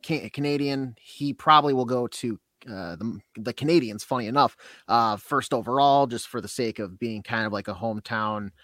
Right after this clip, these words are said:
He's from Canada. He's gonna help them immediately. He's, he is very good. Um, Slavkovsky, from what I've read and what I've seen, he's a kind of game changer. And then it, it essentially came out of the question pretty quickly. Uh, but then as time goes by, you see,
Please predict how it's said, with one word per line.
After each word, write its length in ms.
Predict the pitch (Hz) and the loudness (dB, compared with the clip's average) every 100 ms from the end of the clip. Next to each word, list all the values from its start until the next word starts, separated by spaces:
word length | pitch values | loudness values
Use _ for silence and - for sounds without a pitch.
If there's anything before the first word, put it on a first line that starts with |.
| - _ | -20 _
He's 160 | - 123 | -6 0
from 220 | 139 120 | 0 0
Canada. 540 | - 135 131 127 123 | 0 0 0 2 0
He's 180 | 117 110 | 0 -4
gonna 160 | 123 107 | -6 -2
help 240 | 117 117 | -2 -2
them 120 | 113 | -4
immediately. 680 | 107 117 131 123 107 117 113 | -4 -4 -2 -2 -4 -6 -6
He's, 200 | 110 101 | -6 -6
he 240 | 123 156 175 | -2 4 6
is 140 | 143 | 6
very 220 | 143 131 | 4 2
good. 320 | 104 123 113 - - - - | 0 -4 -4 -10 -20 -20 0
Um, 380 | 120 117 113 98 | 4 4 2 0
Slavkovsky, 560 | 135 - 151 - 139 | 0 6 6 6 0
from 160 | - 135 | -2 0
what 120 | 139 | 2
I've 180 | 127 113 | 2 4
read 240 | 143 143 | 6 6
and 120 | 123 | 4
what 100 | 127 | 0
I've 100 | 117 | -2
seen, 500 | - 180 180 180 160 135 | -2 0 2 2 -2 -4
he's 280 | 143 139 | -2 -2
a 60 | 120 - | -2 -2
kind 140 | 147 127 | 0 0
of 100 | 113 | 0
game 240 | 143 143 | -2 0
changer. 420 | - 143 131 131 | 0 0 0 0
And 180 | 107 113 | 0 -2
then 380 | 117 113 107 98 _ _ - | -2 -2 -6 -10 _ _ -4
it, 200 | 143 113 | -2 -2
it 140 | 117 - - | -8 -10 -10
essentially 420 | 139 214 208 180 147 | -2 2 2 2 2
came 220 | 175 156 | 2 4
out 100 | 139 | 2
of 80 | 127 | 2
the 60 | |
question 540 | - 120 113 117 107 92 _ | -2 -2 -2 -6 -8 -10 _
pretty 260 | - 170 147 | 0 2 2
quickly. 560 | - 120 110 117 107 - _ - _ _ | -2 -6 -6 -6 -8 -8 _ -20 _ _
Uh, 220 | - 113 110 | -2 0 2
but 140 | 127 | 2
then 100 | 151 | 2
as 160 | 143 - | 2 0
time 260 | 147 143 | -2 0
goes 180 | 127 110 | 0 0
by, 200 | 147 156 | 2 2
you 100 | 127 | 2
see, 320 | 110 131 123 | -2 -4 -4